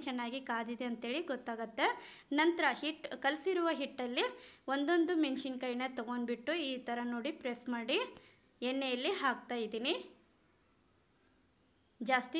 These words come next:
ಟೈಮ್ ತೊಗೊಳಂಗಿಲ್ಲ, ತುಂಬಾ ಬೇಗ ಆಗಿಬಿಡತ್ತೆ. ಸಂಜೆ ಟೈಮ್ ಚಾಯ್ ಜೊತೆಲಿ ಅಥವಾ ನಾಷ್ಟಕ್ಕೆ ತುಂಬ ಕ್ರಿಸ್ಪಿಯಾಗಿರುವಂಥ ಬಿಸಿ ಬಿಸಿ ಬಜ್ಜಿ ರೆಡಿ ಆಗತ್ತೆ. ಇವಾಗೇನು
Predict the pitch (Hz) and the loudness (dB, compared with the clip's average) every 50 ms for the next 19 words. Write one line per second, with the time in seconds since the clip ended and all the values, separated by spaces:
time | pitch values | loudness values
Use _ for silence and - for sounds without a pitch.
0 | 349 339 320 277 262 247 254 254 247 220 220 240 247 254 247 233 220 220 233 269 | 0 2 2 2 2 2 0 -2 -4 -2 -2 -2 0 0 -2 -2 -4 0 2 2
1 | 339 - - - 254 247 247 262 285 294 330 311 254 262 247 226 220 269 277 262 | 2 2 0 -2 -2 -2 0 0 0 0 0 0 0 -2 -2 -2 0 2 2 2
2 | 247 233 220 220 233 226 233 233 226 - - 285 330 370 370 285 247 233 226 214 | 2 0 -2 -4 -4 -2 -2 -2 -4 -4 -4 -2 -2 -2 -2 -2 -4 -2 -2 0
3 | 254 277 285 277 277 269 269 269 285 285 277 - 269 247 247 247 240 254 233 226 | 0 0 0 0 -2 -2 -2 -2 -4 -4 -4 -2 -2 -2 -2 -2 -2 -4 -6 -4
4 | - 240 233 240 254 247 240 247 240 247 240 240 240 233 233 - - 233 226 220 | -4 -4 -4 -2 -2 -2 -2 -4 -4 -4 -2 -2 -4 -4 -6 -6 -6 -8 -8 -4
5 | - 262 330 466 494 - - - - - - _ _ _ _ - 254 247 247 240 | -2 0 0 0 0 -4 -10 -20 -20 -20 -20 _ _ _ _ -6 -4 -2 0 0
6 | 277 349 466 - - - - - 240 254 254 254 - - 269 254 247 240 233 240 | 2 0 0 -2 -6 -14 -14 -8 -6 -6 -6 -6 -6 -6 -4 -2 -2 -2 -2 -2
7 | 240 233 233 240 233 220 - 285 427 480 - 220 - 247 - 254 240 247 240 240 | -2 -2 -2 -4 -4 -2 0 0 0 0 0 -4 -6 -6 -6 -6 -6 -6 -6 -6
8 | - - 370 494 - - - 240 233 202 196 - 294 381 415 262 233 233 214 233 | -4 -4 -4 -4 -4 -6 -6 -6 -6 -6 -4 -2 -2 0 0 0 -2 -4 -2 -2
9 | 233 226 214 220 226 214 214 - - 226 214 214 - - - - - _ _ _ | -2 -2 -2 -2 -4 -6 -6 -6 -4 -4 -4 -4 -6 -12 -20 -20 -20 _ _ _
10 | _ _ _ _ _ _ - _ _ _ _ _ _ _ _ _ _ _ - - | _ _ _ _ _ _ -20 _ _ _ _ _ _ _ _ _ _ _ -8 -6
11 | 233 226 240 247 247 277 269 269 294 | -2 0 0 0 0 -2 -2 0 0